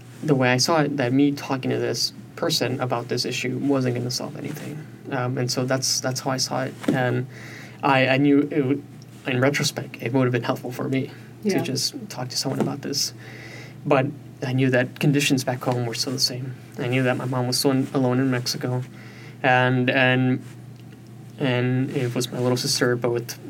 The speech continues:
Speaker 1: dealing with schoolwork, my dad, who's old and old people can get quite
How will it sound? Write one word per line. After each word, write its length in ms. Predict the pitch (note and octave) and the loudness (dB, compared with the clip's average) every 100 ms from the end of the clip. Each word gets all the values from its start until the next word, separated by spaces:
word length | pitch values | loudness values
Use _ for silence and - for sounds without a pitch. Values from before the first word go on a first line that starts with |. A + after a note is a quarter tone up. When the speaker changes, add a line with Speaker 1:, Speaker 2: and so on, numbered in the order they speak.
| - | -6
Speaker 1:
dealing 240 | D3+ B2 B2 | 0 2 2
with 100 | B2 | 0
schoolwork, 720 | - - C3+ B2 B2+ B2 B2 - D#3+ | -2 2 4 4 2 0 -4 -12 -6
my 160 | B2 | -2
dad, 300 | - A#2 A#2+ | 2 2 2
who's 260 | A#2+ B2+ A#2 | 0 -4 -2
old 380 | C#3 B2 A#2+ A#2+ | -2 -2 -2 -2
and 220 | B2+ B2+ - - - - - | -4 -6 -10 -16 -16 -10 -2
old 180 | B2 B2 | -2 0
people 220 | C3 B2+ | -2 -2
can 120 | - | -4
get 180 | B2 C3 | -4 -6
quite 380 | - C3+ C3 B2+ | -8 -6 -4 -4